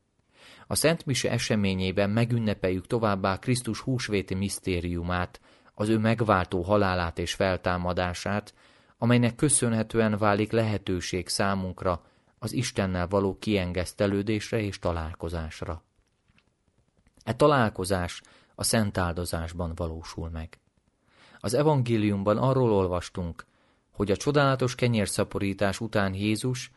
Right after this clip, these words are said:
az élő kenyérről kezd el tanítani, a kenyérről, amelyet ő ad. Az emberek megsejtenek valamit abból a titokból,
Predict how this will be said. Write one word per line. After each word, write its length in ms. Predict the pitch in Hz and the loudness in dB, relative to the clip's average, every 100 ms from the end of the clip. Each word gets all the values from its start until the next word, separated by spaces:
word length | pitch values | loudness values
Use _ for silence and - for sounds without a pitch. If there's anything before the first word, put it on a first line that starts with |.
| _ _ _ | _ _ _
az 160 | 110 - | -12 -4
élő 380 | 120 113 104 95 | 0 2 2 0
kenyérről 680 | - 90 90 85 90 85 82 | -2 -4 -2 -2 -2 -2 -2
kezd 340 | 92 90 - - | -2 -2 -4 -6
el 260 | 98 87 | -4 -4
tanítani, 760 | - 95 87 82 - 82 82 80 _ _ _ | -4 -4 -4 -6 -6 -6 -6 -10 _ _ _
a 160 | - 92 | -16 -8
kenyérről, 840 | 98 92 90 90 98 104 113 117 - _ | -4 -2 0 -2 0 0 0 -4 -12 _
amelyet 520 | - 95 92 92 90 - | -10 -6 -2 -2 -4 -6
ő 240 | 101 87 - | -4 -4 -6
ad. 300 | 82 80 - _ _ _ _ _ - - | -10 -10 -16 _ _ _ _ _ -18 -4
Az 140 | 104 | 2
emberek 400 | 131 127 120 120 | 8 10 10 10
megsejtenek 800 | 131 139 - 113 95 - 95 90 | 8 4 6 6 6 6 4 4
valamit 420 | 104 107 92 92 | 6 8 6 2
abból 320 | - 113 110 98 | 0 2 6 6
a 80 | |
titokból, 800 | 90 101 98 92 87 90 92 104 | 6 2 4 4 4 4 4 2